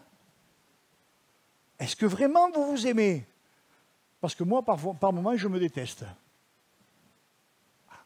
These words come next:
Eh oui. Eh oui. Quand on ne fait pas la volonté de Dieu, et qu'on est conscient qu'on n'a pas fait la volonté de Dieu,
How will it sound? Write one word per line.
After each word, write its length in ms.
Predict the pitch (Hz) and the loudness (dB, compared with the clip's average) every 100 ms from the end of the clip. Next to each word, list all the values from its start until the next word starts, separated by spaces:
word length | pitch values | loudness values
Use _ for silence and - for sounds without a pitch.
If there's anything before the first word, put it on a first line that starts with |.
| _ _ _ _ _ _ _ _ _ | _ _ _ _ _ _ _ _ _
Eh 120 | 113 | -14
oui. 220 | 104 104 - _ _ _ _ _ _ _ _ _ _ _ _ | -14 -18 -20 _ _ _ _ _ _ _ _ _ _ _ _
Eh 120 | 117 | -10
oui. 240 | 113 101 101 _ _ _ | -10 -12 -16 _ _ _
Quand 200 | 175 175 | -6 -4
on 40 | |
ne 40 | 202 | -4
fait 120 | 165 | -4
pas 160 | 175 160 | -4 -4
la 80 | |
volonté 400 | 127 127 123 - | -4 -6 -10 -10
de 80 | 113 | -14
Dieu, 260 | 101 113 104 - _ _ _ _ _ _ _ _ _ _ _ - | -12 -14 -14 -18 _ _ _ _ _ _ _ _ _ _ _ -18
et 80 | 120 | -10
qu'on 140 | 151 | -6
est 120 | 139 | -6
conscient 500 | 131 147 131 - 131 | -6 -8 -8 -10 -12
qu'on 120 | 120 | -10
n'a 120 | 135 127 | -10 -10
pas 100 | 131 | -14
fait 180 | - | -10
la 80 | 135 | -10
volonté 400 | 117 117 110 - | -10 -10 -12 -14
de 80 | 107 | -18
Dieu, 200 | 101 98 | -18 -20